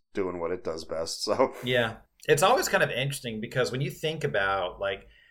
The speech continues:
Speaker 2: how the concepts of these stages were created. So you're kind of building the world that all these fights are gonna happen in.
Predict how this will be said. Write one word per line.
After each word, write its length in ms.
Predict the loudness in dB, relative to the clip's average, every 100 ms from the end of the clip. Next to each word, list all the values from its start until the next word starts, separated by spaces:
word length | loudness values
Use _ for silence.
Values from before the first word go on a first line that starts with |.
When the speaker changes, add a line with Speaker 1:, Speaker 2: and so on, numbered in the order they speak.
| -2
Speaker 2:
how 160 | 2
the 80 | 2
concepts 760 | -2 -2 0 -2 -2 -4 -4 -8
of 80 | -8
these 220 | -4 -2
stages 540 | 2 0 0 -6 -8
were 220 | -6 -8
created. 680 | -8 -8 -6 -4 -4 -6 -4
So 140 | -6
you're 220 | -6 -6 -6
kind 160 | -6
of 140 | -6 -2
building 280 | -2 -4
the 100 | -8
world 440 | -8 -4 -2 -2 -2
that 60 |
all 120 | -4 -4
these 160 | -6
fights 300 | -6 -6 -6
are 40 | -10
gonna 180 | -10
happen 360 | -8 -6 -6 -6
in. 280 | -8 -10